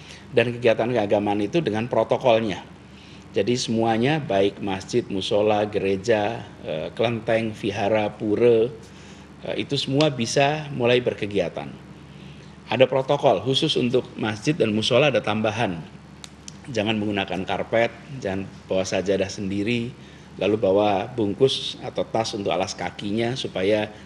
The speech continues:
tidak diletakkan alas kaki karena itu tempat potensi berdesak-desakan. Jadi, dan protokol-protokol itu kita siapkan. Tujuannya adalah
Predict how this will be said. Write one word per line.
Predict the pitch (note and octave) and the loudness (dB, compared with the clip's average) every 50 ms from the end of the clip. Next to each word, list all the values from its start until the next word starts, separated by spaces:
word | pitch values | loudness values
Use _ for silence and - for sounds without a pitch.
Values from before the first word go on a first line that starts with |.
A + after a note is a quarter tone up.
| - - - | -10 -6 -2
tidak | A#2+ A2 G2 F2+ | 0 0 0 0
diletakkan | G2 G2+ G#2 G2 - - F2+ - G#2+ G#2 | 0 0 0 2 0 0 0 0 -2 0
alas | F#2+ F#2+ G2 - | 0 -2 -2 -2
kaki | - G2+ G2 F#2+ - A2+ | -4 -4 -4 -2 -2 -2
karena | G2 F#2 F#2 F#2+ | 0 0 -2 -2
itu | G#2+ A2 | -2 -2
tempat | A#2 - A2 F2+ G2+ G2+ | -4 -4 -4 -6 -6 -6
potensi | - - F#2 - G2+ G2 G2 - | -4 -6 -6 -4 -4 -4 -4 -4
berdesak-desakan. | A2+ G#2 F#2 F2+ F2 E2+ - D2+ - - F2 - - D2 - - E2+ E2+ F#2 G#2 | -6 -6 -4 -6 -6 -6 -6 -8 -8 -8 -10 -8 -8 -10 -10 -10 -10 -6 -4 -2
Jadi, | A#2+ C#3 D3+ C#3+ C#3+ - - - - - - - - - - - - | 0 0 -2 -2 -6 -12 -16 -18 -18 -20 -20 -18 -18 -18 -18 -16 -6
dan | - A2 G#2+ | -4 -4 -2
protokol-protokol | A#2 - C#3+ D3 D3 D#3 D#3 D#3+ D#3+ D#3+ D3+ D3+ D#3 D#3 E3 F3 | 2 2 2 2 4 4 2 4 4 4 4 4 4 2 2 0
itu | G3 F#3 | 0 0
kita | F3+ D3 C#3+ | 0 0 2
siapkan. | - D3 B2 G#2+ - - E2 D2 B1 - - - - - - - - - - - - | 2 2 2 2 0 -4 -4 -6 -6 -12 -16 -20 -12 -8 -8 -8 -8 -10 -16 -2 0
Tujuannya | D#3 C#3+ C3 C3+ C3+ C3 A#2 G2 F#2+ G2 G#2 B2 E3 F3+ - - - - - - - | 0 0 4 4 6 6 6 4 2 0 0 0 0 -2 -4 -10 -16 -20 -20 -12 -6
adalah | - C3 A2 A2+ G#2 G#2 A2+ D3+ E3 - - | -6 -2 2 4 4 6 4 4 2 -2 -8